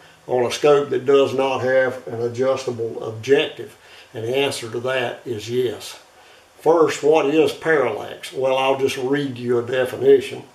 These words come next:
The effect whereby the position or direction of an object appears to differ when viewed from different positions.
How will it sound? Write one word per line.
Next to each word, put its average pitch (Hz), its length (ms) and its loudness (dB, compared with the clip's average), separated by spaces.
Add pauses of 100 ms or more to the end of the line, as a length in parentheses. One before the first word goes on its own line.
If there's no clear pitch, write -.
(800)
The 127 160 2
effect 175 540 2
whereby 151 420 4
the 127 80 -2
position 165 800 0
or 120 140 0
direction 127 760 0
of 123 160 -8
an 113 80 -6
object 123 640 -2
appears 147 460 -2
to 151 100 -4
differ 123 520 2 (340)
when 117 260 -2
viewed 131 480 -4
from 117 220 -6
different 131 340 -2
positions. 135 680 -4